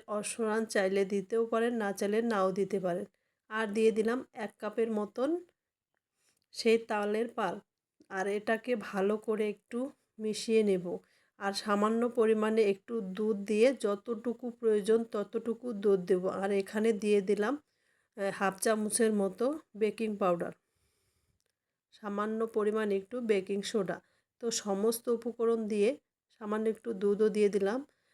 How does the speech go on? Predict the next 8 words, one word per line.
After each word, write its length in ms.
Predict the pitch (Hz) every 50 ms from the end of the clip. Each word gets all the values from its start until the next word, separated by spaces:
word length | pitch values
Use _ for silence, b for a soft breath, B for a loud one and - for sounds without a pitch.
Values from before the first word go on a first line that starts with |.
| _ _ _
ব্যাটারটা 460 | - 208 196 196 214 214 208 - 220 226
সুন্দর 540 | 226 - - - 233 233 226 226 214 240 240 240
করে, 260 | 233 226 208 208 208 214 - -
উম, 220 | - 208 208 196 185 - _ _ _ _ _ _ _ -
করার 280 | 208 202 196 196 190 180
জন্য। 280 | 185 202 196 196 196 202 226 277 269
যেমন 320 | 220 214 196 196 196 196 196
একটু 260 | 196 202 196 _ -